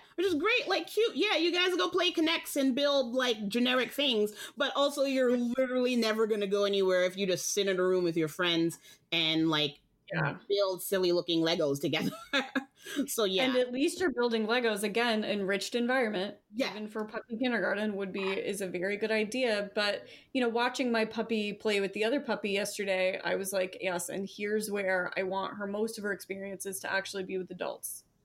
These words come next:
Speaker 1: Yeah.
Speaker 2: Because they're both really different and they're both trying to treat each other like each other's litter mates.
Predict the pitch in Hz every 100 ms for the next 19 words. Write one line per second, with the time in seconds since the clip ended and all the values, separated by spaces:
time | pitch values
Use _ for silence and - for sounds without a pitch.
0 | - 151 139 - _ _ _ - 226 220
1 | 214 208 202 - _ _ _ - 240 240
2 | 214 220 220 220 214 196 208 220 226 214
3 | 214 247 294 320 - 202 190 220 214 214
4 | - 208 208 - 220 214 214 208 196 190
5 | 190 190 190 - - - - - 208 214
6 | 190 190 190 196 220 247 277 - - -